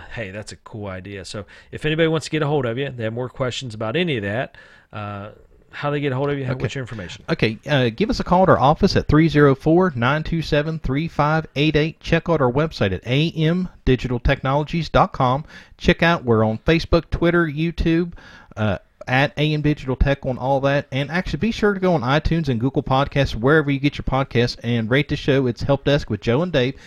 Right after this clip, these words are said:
Speaker 2: Give us a five-star review on those. We would greatly appreciate it.
Speaker 1: Yeah, nice. All right. Well, that's our, uh, podcast today and our show with Here with Joe. So the Help Desk with Joe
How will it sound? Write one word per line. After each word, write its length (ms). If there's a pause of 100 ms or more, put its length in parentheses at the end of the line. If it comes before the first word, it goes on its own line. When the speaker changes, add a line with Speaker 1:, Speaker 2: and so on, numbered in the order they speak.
(100)
Speaker 2:
Give 140
us 100
a 60
five-star 440
review 400
on 140
those. 320
We 100
would 160
greatly 280
appreciate 500
it. 140
Speaker 1:
Yeah, 260
nice. 480
All 100
right. 200
Well, 120
that's 220
our, 240
uh, 160 (480)
podcast 540
today 340
and 100
our 160
show 280
with 140
Here 180
with 100
Joe. 360
So 180
the 120
Help 240
Desk 300
with 120
Joe 380